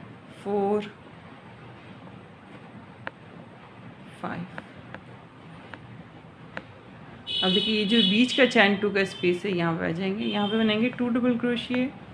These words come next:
वन, टू, चैन थ्री बनाएंगे,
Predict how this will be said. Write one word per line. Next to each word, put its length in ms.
वन, 280
टू, 80
चैन 220
थ्री 200
बनाएंगे, 500